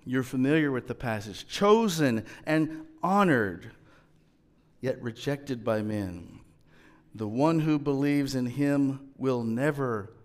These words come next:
be disappointed or will never be put to shame." In Psalm one eighteen and twenty-two, the other reference in that second chapter of First Peter, "The stone that the building,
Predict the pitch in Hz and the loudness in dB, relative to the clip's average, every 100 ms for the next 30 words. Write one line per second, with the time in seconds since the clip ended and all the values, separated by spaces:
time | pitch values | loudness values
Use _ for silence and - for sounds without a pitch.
0 | - 123 117 117 - 120 - 117 104 95 | -10 -6 -6 -6 -8 -10 -6 -4 -4 -4
1 | 90 98 - _ _ _ _ _ _ - | -8 -14 -20 _ _ _ _ _ _ -10
2 | 117 113 113 104 107 123 139 123 107 92 | -8 -4 -4 -4 -2 -2 0 -2 -6 -8
3 | 104 - - - - 104 101 - 117 - | -14 -20 -20 -20 -12 -8 -8 -6 -8 -8
4 | 98 - 110 98 87 80 73 - _ _ | -12 -8 -6 -6 -8 -12 -16 -20 _ _
5 | _ - - - 120 113 151 147 143 139 | _ -20 -12 -4 -4 -2 2 2 2 0
6 | - 135 139 135 131 - 147 135 123 123 | -4 0 2 2 0 -2 0 0 0 -2
7 | 135 131 127 156 143 120 117 135 131 123 | 0 0 -2 -2 0 0 2 2 0 -2
8 | 117 - 107 98 123 113 110 107 - 123 | -4 -4 -8 -8 -8 -6 -6 -8 -8 -6
9 | 123 98 123 113 117 117 104 117 107 - | -8 -8 -4 -4 -4 -10 -8 -10 -10 -8
10 | 120 120 117 120 - - - - - 120 | -8 -4 -6 -8 -14 -20 -20 -20 -6 -4
11 | - - 156 156 151 135 120 104 143 156 | -4 0 4 4 4 0 -4 0 2 2
12 | 156 156 | 0 -2